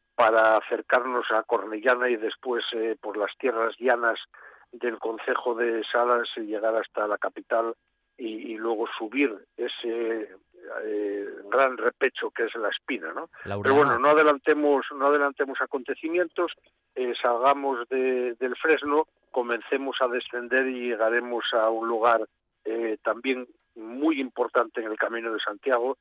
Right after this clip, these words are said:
Speaker 2: Sí.
Speaker 1: también muy importante históricamente, artísticamente, religiosamente,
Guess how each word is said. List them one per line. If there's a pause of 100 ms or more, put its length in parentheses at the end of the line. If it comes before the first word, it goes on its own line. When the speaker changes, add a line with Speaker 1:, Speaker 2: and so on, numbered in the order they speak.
(180)
Speaker 2:
Sí.
Speaker 1:
también
muy
importante
históricamente,
artísticamente,
religiosamente,